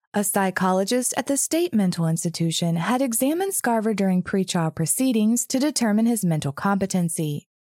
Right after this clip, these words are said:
The psychologist wrote in his report that, quote, "Scarver has framed his legal situation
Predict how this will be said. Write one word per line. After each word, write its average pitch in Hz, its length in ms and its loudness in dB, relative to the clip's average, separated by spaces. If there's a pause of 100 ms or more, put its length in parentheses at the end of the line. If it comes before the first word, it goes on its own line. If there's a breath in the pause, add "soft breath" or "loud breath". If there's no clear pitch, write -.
(340 soft breath)
The 196 120 0
psychologist 208 800 0
wrote 196 280 0
in 302 100 -2
his 320 180 -2
report 156 540 -4
that, 208 180 -2
quote, 208 340 -2 (300)
"Scarver 302 520 0
has 349 200 -2
framed 226 360 0
his 247 200 -2
legal 220 320 0
situation 160 880 -2